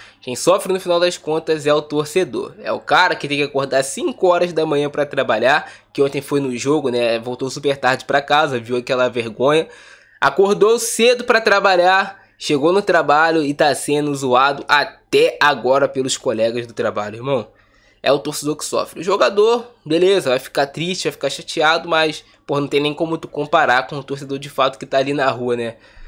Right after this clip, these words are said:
Mas comenta embaixo a opinião de vocês, rapaziada, é foda. Eu sabia, eu sabia disso.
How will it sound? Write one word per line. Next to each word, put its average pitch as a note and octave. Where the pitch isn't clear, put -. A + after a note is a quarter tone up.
Mas -
comenta F#3+
embaixo E3
a E3
opinião D#3+
de D#3+
vocês, C#3
rapaziada, G2+
é B2
foda. -
Eu F3
sabia, F3+
eu E3
sabia G#3+
disso. C3